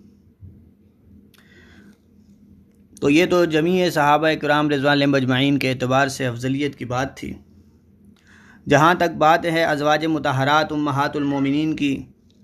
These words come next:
تو حضرت عائشہ رضی اللہ تعالی عنہا اور حضرت خدیجہ رضی اللہ تعالی عنہا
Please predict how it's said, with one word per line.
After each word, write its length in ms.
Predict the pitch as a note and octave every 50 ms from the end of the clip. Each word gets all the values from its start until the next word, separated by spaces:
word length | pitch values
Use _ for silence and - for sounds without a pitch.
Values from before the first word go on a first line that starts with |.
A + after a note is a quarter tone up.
| _ _ _ _ _ _ _ _ _ _ _ _ _ - - - - _ -
تو 60 | C3+
حضرت 340 | C3+ D3+ D3+ D#3+ F3 E3+ D#3+ E3
عائشہ 480 | D#3 D3+ D#3+ E3+ E3+ D#3 - F3+ F3
رضی 220 | E3+ D#3+ D#3 D#3+ E3
اللہ 280 | D#3+ D#3+ E3 E3 D#3+
تعالی 260 | D3+ D#3 D3+ D3+ D#3
عنہا 360 | D3+ D3+ E3+ E3 D3+ D#3 D#3+ D#3
اور 200 | - - C#3+ C3
حضرت 300 | C3+ C#3 D3+ D#3 D3+ D#3 D3 B2+
خدیجہ 320 | C#3+ C#3 D#3 E3+ F3 F#3 F3 E3+
رضی 220 | D#3+ D3 D3 D3
اللہ 280 | D3+ D3 C#3+ D3 C#3+ C#3+ C#3
تعالی 220 | C#3 C3+ C3+ C#3 C3
عنہا 380 | B2 D3 D3 C3+ C3 C3+ C3+